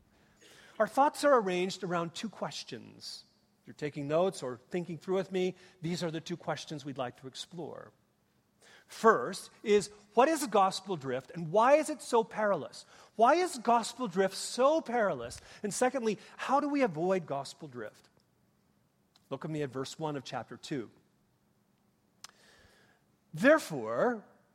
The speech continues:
we must pay much closer attention to what we have heard, lest we drift away from it." It is arguably said, and I think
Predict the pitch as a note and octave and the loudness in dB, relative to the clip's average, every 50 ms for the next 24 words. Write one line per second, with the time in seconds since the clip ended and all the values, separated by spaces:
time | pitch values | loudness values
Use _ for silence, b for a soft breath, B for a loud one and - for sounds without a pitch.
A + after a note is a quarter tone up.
0 | _ - - C#3+ F#3+ B3 C4+ C4+ C#4 C4+ C4 - - - - A3 G#3+ G#3 G3+ G3+ | _ -14 -6 -2 0 0 2 2 2 2 0 -2 -6 -2 2 4 4 4 4 2
1 | F#3+ F#3+ A3 C4 C#4 - - - C#4 C#4 C4 - - B3 B3 A#3 G#3 - - - | 2 2 2 2 2 0 -6 -2 2 2 2 2 0 0 2 2 2 0 -4 -4
2 | A#3+ A3+ G3 - - C3+ A2+ G#2 A#2 D#3 E3 b b b b b b b b - | -4 -4 -4 -6 -8 -10 -10 -12 -14 -16 -18 b b b b b b b b -2
3 | A3 G#3+ F#3 G3+ A#3 G3+ G#3 C4 C4 C4+ D4 C#4+ G#3 - E3 C#3+ B2+ A#2 A#2 C3 | -2 0 4 4 4 4 2 -4 -4 -2 -2 -2 -2 -2 -4 -2 -2 -2 -2 -2
4 | D#3 F#3+ F#3 b b b b b b b b b - D3+ D#3+ G3+ A3 A#3 A3 - | -4 -6 -6 b b b b b b b b b -6 2 4 4 4 4 2 -4
5 | - - - F#3+ G#3 G#3 G3+ G3 D3+ - D#3 E3+ F3 E3 - - - - - - | -8 -10 -8 -6 -4 -4 -4 -4 -6 -4 -4 -2 -2 -4 -6 -12 -20 -12 -8 -6
6 | F3+ E3 D3 C#3+ C#3 C#3 C3+ C3+ C#3+ C#3 _ _ _ _ _ _ - - B2+ B2+ | -6 -4 -4 -4 -4 -4 -6 -6 -8 -10 _ _ _ _ _ _ -20 -16 -14 -12
7 | A#2+ A2+ G#2 - _ - _ _ _ _ _ _ _ _ _ _ _ _ _ _ | -12 -12 -14 -16 _ -20 _ _ _ _ _ _ _ _ _ _ _ _ _ _
8 | _ _ _ _ _ _ _ _ _ _ _ _ _ _ _ _ _ b b b | _ _ _ _ _ _ _ _ _ _ _ _ _ _ _ _ _ b b b
9 | b b b b b b b b b b _ _ _ _ - A3 A#3 G3 F#3 G#3+ | b b b b b b b b b b _ _ _ _ -4 -2 0 4 4 6
10 | B3+ C#4+ C#4+ C#4+ C4 E3+ E3 - - C#3+ A#2 A2 A#2 D#3+ G3 F#3 E3+ - _ _ | 6 4 4 2 0 0 0 -2 -4 -4 -4 -2 -2 -4 -4 -4 -10 -18 _ _
11 | _ _ _ _ _ _ _ _ _ _ _ _ _ _ _ _ _ - D3 D#3 | _ _ _ _ _ _ _ _ _ _ _ _ _ _ _ _ _ -8 -4 -2
12 | D#3+ D3 - - F3+ E3 C#3 | -2 -4 -2 -2 -2 -2 -2